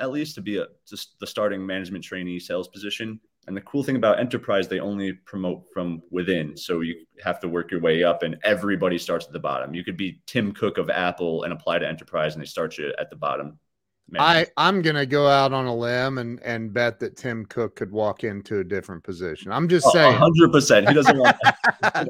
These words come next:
Speaker 1: <laughs> Yeah,
Speaker 2: He's
Speaker 1: exactly.
Speaker 2: not gonna be out there cleaning cars for
Speaker 1: Yeah.
Speaker 2: Enterprise. <laughs>
Speaker 1: So, uh, so while I was in college too, my senior year of college, there was an internship program at Enterprise that,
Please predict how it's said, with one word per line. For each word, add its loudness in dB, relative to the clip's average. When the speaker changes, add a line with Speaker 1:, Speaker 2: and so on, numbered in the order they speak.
Speaker 1:
<laughs> 0
Yeah, 4
Speaker 2:
He's -4
Speaker 1:
exactly. 6
Speaker 2:
not 8
gonna 6
be 12
out 10
there 8
cleaning 0
cars 0
for -8
Speaker 1:
Yeah. 8
Speaker 2:
Enterprise. -10
<laughs> -10
Speaker 1:
So, 8
uh, 8
so -2
while 6
I 8
was 4
in -2
college 0
too, -2
my 0
senior -4
year 0
of -6
college, -2
there -6
was -8
an -8
internship -6
program -6
at -6
Enterprise -6
that, -4